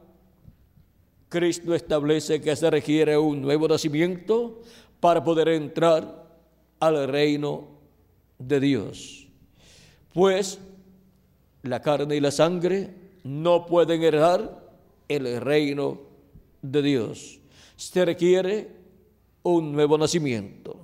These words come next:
En este nuevo nacimiento, la persona obtiene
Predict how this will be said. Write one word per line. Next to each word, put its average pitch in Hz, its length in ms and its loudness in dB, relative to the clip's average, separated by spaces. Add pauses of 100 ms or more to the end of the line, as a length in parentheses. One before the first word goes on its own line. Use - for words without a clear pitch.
(680)
En 196 200 2
este 185 280 -2
nuevo 160 260 2
nacimiento, 160 1000 -2 (680)
la 151 180 -2
persona 165 540 2
obtiene 170 840 0